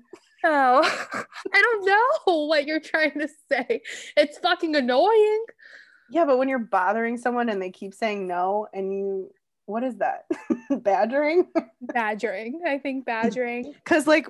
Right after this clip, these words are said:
Speaker 2: w-, some of my parents' friends were like, "Yeah, he just, like, wouldn't take no for an answer." And you're like, "That seems wrong, though." <laughs> It's not a cute story. <laughs>
Speaker 1: That's your story right now.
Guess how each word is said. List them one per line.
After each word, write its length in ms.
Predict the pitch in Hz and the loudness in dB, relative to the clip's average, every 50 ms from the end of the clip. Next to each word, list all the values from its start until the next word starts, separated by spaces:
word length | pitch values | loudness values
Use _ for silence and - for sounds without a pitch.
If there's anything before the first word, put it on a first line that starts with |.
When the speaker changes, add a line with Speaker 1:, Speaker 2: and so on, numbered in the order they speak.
| - _ _ | -16 _ _
Speaker 2:
w-, 140 | 226 - - - | -8 -6 -6 -6
some 220 | 233 - 311 285 | -2 0 0 2
of 80 | 320 302 | 2 2
my 140 | 311 285 269 | 2 0 0
parents' 340 | - 269 240 240 240 233 240 | 0 0 0 2 0 -2 -2
friends 220 | - 240 240 226 | -2 -2 -2 0
were 100 | 190 180 | -2 -2
like, 200 | 180 175 180 - | -2 -2 -2 0
"Yeah, 140 | 196 190 185 | 0 0 0
he 120 | 190 185 | 0 -4
just, 180 | 175 180 170 - | -8 -8 -8 -6
like, 120 | 170 170 156 - | -8 -8 -8 -8
wouldn't 360 | - 180 175 170 175 175 175 | -6 -6 -4 -4 -4 -6 -6
take 180 | - 175 175 190 | -6 -6 -4 -6
no 180 | 175 156 170 | -6 -8 -8
for 140 | 175 - - 147 | -8 -8 -8 -8
an 100 | 143 143 | -8 -8
answer." 420 | 123 135 196 208 - - 131 113 | -10 -10 -12 -12 -8 -8 -8 -8
And 220 | 69 - - 196 | -8 -10 -10 -8
you're 100 | 196 208 185 | -8 -6 -6
like, 200 | 185 180 175 208 220 | -8 -10 -12 -14 -4
"That 320 | - 254 285 320 349 - - | 0 0 2 2 0 -4 -8
seems 400 | - - 440 440 466 440 370 285 | -6 -4 -4 -2 -2 -2 -4 -4
wrong, 600 | - - - - 349 427 539 539 523 466 349 233 | -4 -4 -2 -2 0 -2 -2 -4 -6 -6 -6 -4
though." 400 | 208 151 98 92 90 90 214 - _ _ _ _ _ _ _ _ _ _ _ _ _ _ _ _ | -2 -2 -2 -2 -2 -2 -4 -4 _ _ _ _ _ _ _ _ _ _ _ _ _ _ _ _
<laughs> 60 | 277 - _ _ _ _ _ _ - _ _ _ _ _ - 381 | -20 -20 _ _ _ _ _ _ -20 _ _ _ _ _ -10 -6
It's 300 | 349 302 - 381 381 - | -6 -2 -2 -2 -2 0
not 260 | 294 277 262 277 320 | 0 2 4 4 4
a 40 | 403 392 | 4 2
cute 320 | 381 - 415 392 403 392 | 2 4 4 4 4 4
story. 560 | - - - - 285 240 - _ 381 381 381 - _ _ _ _ _ _ _ _ | -4 -12 -4 -2 -4 -4 0 _ 0 0 0 -6 _ _ _ _ _ _ _ _
<laughs> 1300 | 254 - _ _ 247 - _ _ 247 - _ _ - - _ _ _ _ _ _ _ _ _ _ _ | -10 -10 _ _ -14 -14 _ _ -14 -14 _ _ -8 -8 _ _ _ _ _ _ _ _ _ _ _
Speaker 1:
That's 200 | 233 240 240 - | -8 -8 -6 -4
your 140 | 285 311 381 | -6 -6 -6
story 420 | - - - 240 214 214 226 226 | -6 -8 -8 -6 -4 -4 -4 -4
right 240 | 240 247 247 214 220 | -2 -2 -2 -4 -4
now. 340 | 226 233 226 220 233 262 | -8 -8 -6 -4 -4 -4